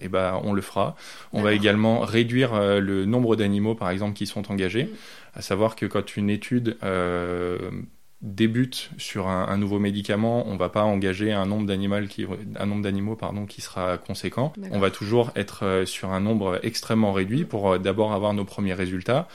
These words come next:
Speaker 1: et ensuite, euh, au même titre que de, des essais cliniques,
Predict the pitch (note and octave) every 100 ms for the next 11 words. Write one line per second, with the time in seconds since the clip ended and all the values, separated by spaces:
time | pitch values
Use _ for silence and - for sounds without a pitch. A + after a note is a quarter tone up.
0 | - - - - F#2 F#2 - C3 - -
1 | - F#2+ F2+ F2 F2 F2 F2+ - G#2 G2
2 | G2 A#2 A2+ - - - G2 F#2 F2+ F#2+
3 | F2+ F2+ F2 F2 E2+ F2+ - - - -
4 | G2 G2+ G2+ - G2+ G2 G2 C3 -